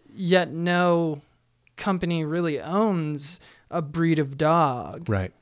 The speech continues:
Speaker 1: So what, why is it just because it's fast, just because it's immediately nuanced and you can create it out of nothing? Is that, is that the big game changer? That's why we're fearing this, or is it an unfounded fear?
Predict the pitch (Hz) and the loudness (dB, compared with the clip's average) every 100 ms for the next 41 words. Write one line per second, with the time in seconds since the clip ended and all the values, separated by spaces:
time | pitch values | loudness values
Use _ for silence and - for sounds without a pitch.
0 | _ _ _ - - - 170 165 151 151 | _ _ _ -8 -2 2 4 4 2 -2
1 | 160 175 170 165 - 131 _ 196 190 190 | 2 6 6 4 -2 -20 _ 2 6 8
2 | 202 190 175 190 - _ _ _ _ _ | 8 6 4 0 -6 _ _ _ _ _
3 | _ - 165 196 - 202 208 160 139 - | _ -8 0 0 2 4 4 2 -2 -2
4 | 180 175 190 - - 190 - 180 165 151 | 0 2 2 -2 -4 -4 -2 -2 -2 -2
5 | 147 - - - 170 175 165 160 165 139 | -6 -4 -2 -4 -4 -2 -2 0 -2 -2
6 | 165 156 151 147 147 156 170 165 160 160 | -2 0 0 -2 -4 -2 0 0 0 0
7 | - 165 151 147 139 147 - - _ _ | -4 -4 -6 -6 -8 -10 -16 -20 _ _
8 | - 170 165 175 156 175 160 156 156 156 | -8 -4 -2 -2 -2 0 2 2 2 2
9 | 147 135 156 185 160 143 151 147 - - | 0 -2 -4 -2 -2 -2 -2 -4 -6 -8
10 | - 127 165 170 151 165 160 165 151 - | -8 -6 -2 0 -2 -4 -4 -4 -6 -6
11 | 175 170 - 175 175 175 165 156 156 165 | -4 -2 -2 -2 -2 -2 0 -4 -2 -2
12 | 170 160 175 185 190 190 185 165 147 156 | -4 -6 -8 -6 -6 -6 -2 -2 -2 -2
13 | 151 - - - - _ 180 175 - 156 | -4 -6 -16 -20 -20 _ -2 0 0 -2
14 | 151 147 - 175 139 | -4 -10 -6 -6 -6